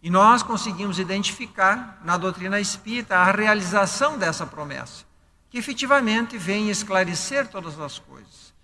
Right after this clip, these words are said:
Esclarecer aquilo que Jesus apenas lançou alguns pontos bases, porque a humanidade não estava preparada.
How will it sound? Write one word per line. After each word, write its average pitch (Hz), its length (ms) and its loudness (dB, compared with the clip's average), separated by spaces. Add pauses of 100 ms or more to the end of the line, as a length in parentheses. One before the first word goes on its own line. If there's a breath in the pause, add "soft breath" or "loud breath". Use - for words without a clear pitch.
(640)
Esclarecer 240 680 6
aquilo 262 380 2
que 247 140 -4
Jesus 226 420 -2
apenas 233 500 -4
lançou 226 480 -4
alguns 240 320 -2
pontos 226 480 -10
bases, 202 1040 -4 (100)
porque 226 560 -6
a 208 40 0
humanidade 196 580 -2
não 175 160 -6
estava 160 380 -4
preparada. 139 800 -6